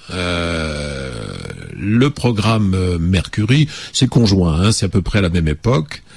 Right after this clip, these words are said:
Donc, euh, le premier vol, c'est Alan Shepard, le cinq mai mille neuf cent soixante et un, donc qui fait un bond au-dessus de l'Atlantique. Et puis ensuite, les autres vols avec John Glenn, avec Schirra, avec Carpenter, Grissom, et cetera.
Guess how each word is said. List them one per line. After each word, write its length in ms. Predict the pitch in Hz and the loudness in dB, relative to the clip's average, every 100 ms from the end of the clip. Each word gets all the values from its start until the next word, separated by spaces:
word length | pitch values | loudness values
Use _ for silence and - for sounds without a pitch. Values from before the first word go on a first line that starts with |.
| - - - - 101 | -20 -20 -20 -12 -2
Donc, 480 | 117 127 110 - | 0 2 -2 -2
euh, 280 | 104 101 95 87 | 0 2 2 2
le 160 | 104 | 2
premier 260 | - 110 104 | 2 2 2
vol, 500 | 90 104 98 85 80 - | 2 2 2 0 -4 -8
c'est 520 | - - - 101 92 - | -8 -8 -4 -2 -2 -2
Alan 240 | 92 85 | -2 0
Shepard, 460 | 85 80 123 156 139 107 | -2 -2 0 0 -2 -4
le 120 | 90 | -4
cinq 340 | 85 - 98 - | -2 -2 -2 -2
mai 120 | 95 | 0
mille 140 | 85 | 0
neuf 100 | 80 | -2
cent 160 | - 85 | -4 -6
soixante 340 | - 76 76 | -6 -6 -2
et 60 | 110 | 2
un, 120 | 147 | 2
donc 200 | 131 107 | 4 2
qui 100 | - | -2
fait 180 | 90 107 | -2 0
un 200 | 92 85 | 0 0
bond 240 | 80 104 85 | 2 2 0
au-dessus 220 | - 90 | -2 -4
de 60 | |
l'Atlantique. 640 | 80 - 82 - 156 160 - - - - - - | -4 -4 -4 0 0 0 -6 -16 -18 -18 -12 -4
Et 80 | 107 | 0
puis 140 | 104 | 2
ensuite, 360 | 87 - 147 - | 2 2 0 0
les 220 | 90 92 | 0 2
autres 240 | 110 85 | 0 -2
vols 280 | 78 92 113 | -2 0 2
avec 220 | 87 82 | 0 -2
John 220 | 82 78 | 0 0
Glenn, 560 | 76 87 113 135 127 90 | 0 2 2 4 4 2
avec 500 | 80 80 78 - 73 | 0 -2 -4 -6 -6
Schirra, 500 | - - - - 92 | -4 -4 -6 -4 -4
avec 200 | 98 - | -4 -8
Carpenter, 840 | - - - 73 73 95 117 120 87 | -10 -10 -8 -8 -4 0 2 2 0
Grissom, 520 | 82 82 87 - 110 | 0 2 2 2 2
et 60 | 80 | 0
cetera. 680 | - 78 78 85 107 151 | -2 -4 -4 0 0 0